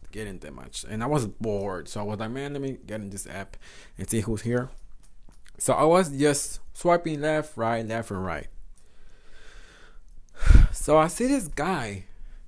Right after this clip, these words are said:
I was like, "Hmm, this guy looks fucking familiar."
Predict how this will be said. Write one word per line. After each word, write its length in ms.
I 80
was 120
like, 300
"Hmm, 300
this 120
guy 140
looks 200
fucking 280
familiar." 560